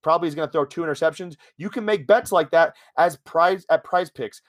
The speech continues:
Prize Picks is a leader in college sports, daily fantasy. They offer more college football props than anyone in the world,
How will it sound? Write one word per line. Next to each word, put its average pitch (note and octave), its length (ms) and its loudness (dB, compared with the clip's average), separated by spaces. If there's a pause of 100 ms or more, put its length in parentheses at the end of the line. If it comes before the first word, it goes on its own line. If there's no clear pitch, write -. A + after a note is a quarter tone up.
(120)
Prize G3+ 200 0
Picks G3+ 220 -4
is F3+ 80 -8
a F3 80 -2
leader D#3+ 400 -4
in B2+ 80 -10
college F3+ 360 -2
sports, E3+ 360 -4 (220)
daily E3+ 400 0
fantasy. D3+ 560 -6 (180)
They D#3+ 120 0
offer E3+ 260 2
more E3+ 360 2
college E3+ 340 0
football D#3+ 180 -4
props D3 300 0
than C#3+ 100 -14
anyone F3 320 -4
in D#3+ 80 -6
the C3 60 -4
world, E3 340 -2